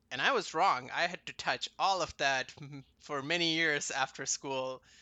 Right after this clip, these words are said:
Uh, and I'm very glad I did, 'cause then I would have been a D B A maybe, uh, at some really shitty old place, just trying to maintain their databases and making sure things are up,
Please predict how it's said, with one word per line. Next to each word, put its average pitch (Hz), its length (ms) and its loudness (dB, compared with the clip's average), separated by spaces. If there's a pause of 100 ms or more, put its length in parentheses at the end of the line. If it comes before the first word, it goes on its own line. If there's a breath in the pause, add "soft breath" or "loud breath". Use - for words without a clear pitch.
(320 loud breath)
Uh, 123 300 0
and 123 100 -4
I'm 131 120 -6
very 170 200 2
glad 170 260 6
I 160 120 6
did, 160 340 2
'cause 135 240 -4
then 139 160 2
I 139 100 4
would 143 140 0
have 139 200 0
been 139 280 -2
a 143 80 -2
D 143 220 -8
B 139 240 -2
A 143 240 2
maybe, 131 580 -6 (520 soft breath)
uh, 127 320 0
at 131 180 -4
some 131 380 0
really 135 520 -4
shitty 135 580 -2
old 135 320 -6
place, 131 640 -4 (500 soft breath)
just 135 300 -4
trying 139 400 0
to 143 120 -4
maintain 131 840 -4 (140)
their 131 160 -6
databases 131 680 -6
and 123 120 -8
making 123 260 -12
sure 131 200 -6
things 131 280 -8
are 123 120 -6
up, 123 280 -6